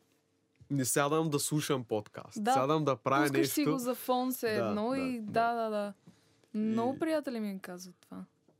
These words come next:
Speaker 2: ще правят.
Speaker 1: Защото на мен слуха ми не е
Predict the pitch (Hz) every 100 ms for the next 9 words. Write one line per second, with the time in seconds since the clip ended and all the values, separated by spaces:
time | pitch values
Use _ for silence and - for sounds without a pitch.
0 | _ - _ 196 190 196 202 - _ -
1 | 120 127 123 113 123 120 127 131 - 120
2 | - 131 123 123 127 135 139 131